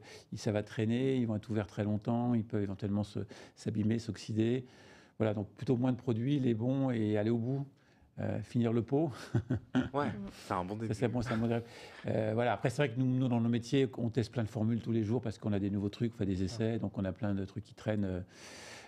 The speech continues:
Speaker 1: euh, voilà, mais ça, c'est plus pour des histoires de, ouais, quand on veut t-, si tester un shampoing, euh,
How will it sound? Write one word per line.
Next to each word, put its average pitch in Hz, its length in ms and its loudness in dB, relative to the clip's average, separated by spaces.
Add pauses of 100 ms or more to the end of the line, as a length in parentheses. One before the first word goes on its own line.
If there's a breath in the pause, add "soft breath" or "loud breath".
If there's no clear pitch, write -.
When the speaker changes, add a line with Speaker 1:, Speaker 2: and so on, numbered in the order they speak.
(120)
Speaker 1:
euh, 92 500 -2
voilà, 107 180 2
mais 92 60 -6
ça, 104 120 -8
c'est - 140 -10
plus 107 140 -10
pour 95 120 -4
des 95 220 -2
histoires - 320 -4
de, 98 220 -4 (320 soft breath)
ouais, 104 100 -2
quand 110 140 -8
on 101 40 -2
veut 98 100 -2
t-, 104 160 -6
si 110 180 -6
tester 113 240 -4
un 110 60 0
shampoing, 123 480 -2
euh, 101 100 -2